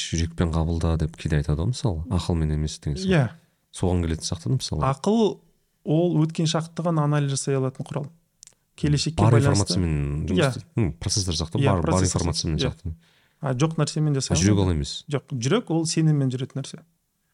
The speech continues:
Speaker 2: А сенім ол әлі болмаған, әлі дүние
Speaker 1: Былай
Speaker 2: келмеген
Speaker 1: айтамыз ғой,
Speaker 2: нәрсемен
Speaker 1: мысалы,
Speaker 2: жұмыс істейді.
Speaker 1: жүректің Алламен байланысы бар ғой.
Speaker 2: Мгм.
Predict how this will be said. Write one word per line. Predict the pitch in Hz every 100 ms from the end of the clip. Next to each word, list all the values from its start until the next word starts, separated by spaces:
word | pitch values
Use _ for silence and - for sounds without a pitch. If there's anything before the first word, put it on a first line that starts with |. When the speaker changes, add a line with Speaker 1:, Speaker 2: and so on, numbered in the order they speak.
| _
Speaker 2:
А | -
сенім | 123 - 160 214
ол | 156 143 143
әлі | 135 131 127
болмаған, | 123 120 135 131 147 165
әлі | 135 131 131 151 143
дүние | 135 135 127
Speaker 1:
Былай | 98 101
Speaker 2:
келмеген | 139 -
Speaker 1:
айтамыз | 190
ғой, | 95
Speaker 2:
нәрсемен |
Speaker 1:
мысалы, | 123 85
Speaker 2:
жұмыс | 78
істейді. | 92 92
Speaker 1:
жүректің | - 113 85
Алламен | 87 90 90
байланысы | 85 85 82 -
бар | 110
ғой. | 135 76 -
Speaker 2:
Мгм. | 135 135 160